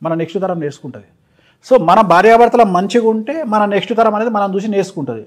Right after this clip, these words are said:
నువ్వే పొద్దున్న లేస్తే తన్నుకొని చస్తుంటే నీ బిడ్డ ఏమంటది? "నువ్వు చక్కగా ఉండు, నువ్వు డాడీతో మంచిగా ఉంటున్నావా?" అంటది.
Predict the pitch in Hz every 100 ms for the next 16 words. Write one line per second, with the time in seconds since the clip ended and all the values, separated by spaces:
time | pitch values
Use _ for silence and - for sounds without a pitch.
0 | 147 190 220 262 262 - 220 240 233 240
1 | 247 233 226 240 247 226 220 170 151 240
2 | 220 208 202 254 254 233 226 226 233 _
3 | _ _ _ _ _ - 214 185 226 240
4 | 226 208 196 180 196 226 220 185 165 185
5 | 190 156 117 143 - _ _ _ _ _
6 | - 277 262